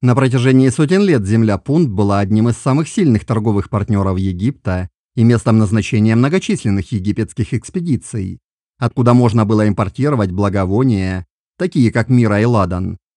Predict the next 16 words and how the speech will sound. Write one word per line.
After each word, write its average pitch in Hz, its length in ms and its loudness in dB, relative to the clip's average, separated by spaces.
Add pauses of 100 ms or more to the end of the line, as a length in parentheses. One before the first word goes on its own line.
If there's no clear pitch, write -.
(140)
а 95 120 -2
также 120 400 -2
эбеновое 95 600 -2
дерево, 107 400 0
слоновую 95 600 -2
кость 123 420 -6
и 151 80 -2
много 131 340 0
чего 104 260 -4
еще, 101 480 -6 (460)
включая 170 500 0
также 101 280 -2
ценных 139 480 -2
для 98 200 -2
египтян 98 480 -4
обезьян. 107 680 -4